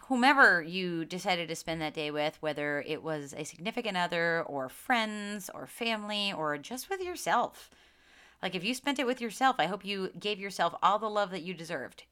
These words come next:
'cause you deserve it, absolutely. Um, and I hope you guys had a wonderful, wonderful weekend. I'm gonna see you next Monday. In the meantime, if you guys have not been to my website, please go visit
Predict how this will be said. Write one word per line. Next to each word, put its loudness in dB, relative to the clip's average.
'cause -4
you 0
deserve 2
it, -2
absolutely. 0
Um, -2
and 2
I -2
hope -4
you -16
guys -6
had -8
a -4
wonderful, -2
wonderful 4
weekend. 4
I'm 6
gonna -2
see -4
you 2
next -4
Monday. 4
In -2
the -2
meantime, 6
if -2
you 2
guys 12
have 2
not 6
been 8
to 0
my 6
website, 2
please 2
go 4
visit 0